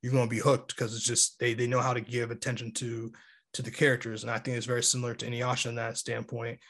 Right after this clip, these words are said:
And since you're also a fellow Inuyasha fan, that is also rare, apparently. Uh, what, what made you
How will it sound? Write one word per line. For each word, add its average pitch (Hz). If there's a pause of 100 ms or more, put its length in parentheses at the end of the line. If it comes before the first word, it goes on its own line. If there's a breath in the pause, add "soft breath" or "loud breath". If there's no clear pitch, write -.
(180 loud breath)
And 117
since 127
you're 135
also 131
a 110
fellow 120
Inuyasha 117
fan, 117 (300 soft breath)
that 123
is 117
also 127
rare, 117
apparently. 117 (320 soft breath)
Uh, 120
what, 135
what 139
made 135
you 123